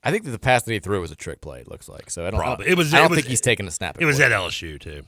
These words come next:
Speaker 2: It was our versus L S U, too, yeah.
Speaker 1: Uh, F-, F S U, a couple more stats here real quickly. They lead the A C C in the fewest turnovers, and they lead the country in, in fewest turnovers. They've only turned the ball over five times this season.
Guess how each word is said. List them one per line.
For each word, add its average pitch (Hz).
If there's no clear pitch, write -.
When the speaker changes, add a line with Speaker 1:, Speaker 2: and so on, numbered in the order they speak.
Speaker 2:
It 98
was 95
our 92
versus 87
L 76
S -
U, 71
too, -
yeah. -
Speaker 1:
Uh, 120
F-, 185
F 202
S 190
U, 185
a -
couple 160
more 143
stats 127
here 117
real 117
quickly. 113
They 131
lead 170
the 180
A 156
C 160
C 147
in 139
the 110
fewest 123
turnovers, 127
and 110
they 110
lead 110
the -
country 107
in, 107
in 104
fewest 110
turnovers. 110
They've 131
only 185
turned 175
the 156
ball 147
over 110
five 107
times 95
this 78
season. -